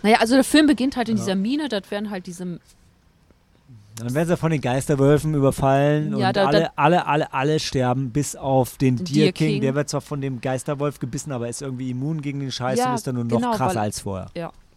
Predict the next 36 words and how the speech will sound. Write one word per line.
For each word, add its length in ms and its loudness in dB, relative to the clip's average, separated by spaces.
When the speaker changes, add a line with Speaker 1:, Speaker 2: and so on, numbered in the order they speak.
Speaker 1:
gegen 200 -6
diese, 400 -8
diese 180 -12
Pest. 460 -10
Und 180 -8
dann, 260 -6
äh, 80 -12
nimmt 240 -6
er 100 -6
halt 200 -6
ein, 280 -10
äh, 360 -14
junges 400 -10
Mädchen 320 -6
mit, 180 -10
was 160 -8
so 80 -12
vier 300 -6
Jahre 320 -4
alt 260 -4
ist. 340 -10
Und, 100 -10
Speaker 2:
Also 140 -12
Speaker 1:
äh, 60 -12
Speaker 2:
genau, 180 -6
genau 240 -4
die 200 -8
zwei 260 -2
überleben. 420 -6
Speaker 1:
die 100 -6
zwei 200 -6
überleben, 300 -8
er 80 -4
adoptiert 420 -8
das 140 -10
Kind, 360 -10